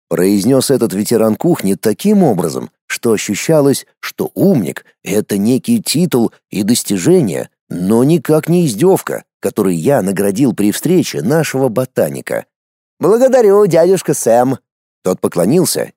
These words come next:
и, важно вытянув руку вперёд, стал загибать пальцы. Ну, точно аристократы собрались и позируют друг перед другом, или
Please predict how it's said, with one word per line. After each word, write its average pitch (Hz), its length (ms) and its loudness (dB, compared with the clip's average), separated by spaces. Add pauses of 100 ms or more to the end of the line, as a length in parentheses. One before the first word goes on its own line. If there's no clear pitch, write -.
(100)
и, 104 160 0
важно 160 500 2
вытянув 147 440 0
руку 131 260 0
вперёд, 156 480 0 (180)
стал 147 500 0
загибать 143 460 0
пальцы. - 520 -2 (260)
Ну, 139 480 2
точно 165 540 0
аристократы 160 640 0
собрались 160 600 0 (140)
и 120 140 -2
позируют 156 640 2
друг 139 240 0
перед 156 220 0
другом, 104 400 -4 (260)
или 185 360 2